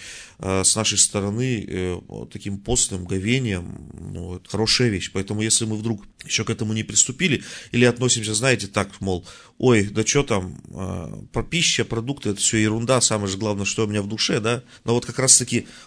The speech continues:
у нас и получается, что самое главное, что в душе, до, до этого доходит сложнее, да, как вот с этим, что в душе работает, <laughs> да, человеку. Поэтому здесь же мы говорим и о, э, участии в церковных таинствах, что я назвал. Конечно, нужно найти нормальное,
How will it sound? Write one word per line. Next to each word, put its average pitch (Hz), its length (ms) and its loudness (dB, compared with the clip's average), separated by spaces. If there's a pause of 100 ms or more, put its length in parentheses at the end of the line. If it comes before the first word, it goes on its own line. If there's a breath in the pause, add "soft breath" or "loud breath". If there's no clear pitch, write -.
у - 40 -2
нас 123 160 8
и - 20 0
получается, 123 640 0
что 95 320 -2 (420)
самое 110 320 0
главное, 104 300 0
что 98 180 -2
в 104 60 -6
душе, 120 300 2
до, 104 120 0
до 101 200 -2
этого 110 260 -2
доходит 101 380 -4
сложнее, 113 560 0
да, 101 180 -2
как 107 180 -2
вот 98 120 -8
с - 40 -4
этим, 92 200 -6 (240 loud breath)
что - 240 -2
в - 20 -4
душе 104 260 -2
работает, 104 440 -2
<laughs> - 0 -
да, 101 120 -6
человеку. - 560 -6 (500 loud breath)
Поэтому 113 600 2 (400)
здесь 113 540 4
же 101 200 2
мы 101 140 -2
говорим 101 400 -2
и 98 120 0
о, 98 340 0 (180)
э, 101 60 -18 (180)
участии 98 400 0
в 95 60 -2
церковных 107 400 -4
таинствах, 170 340 0
что - 160 -2
я 110 60 0
назвал. 104 420 -4 (280 loud breath)
Конечно, 143 340 2
нужно 101 380 -4 (280 loud breath)
найти 107 420 0
нормальное, 107 720 0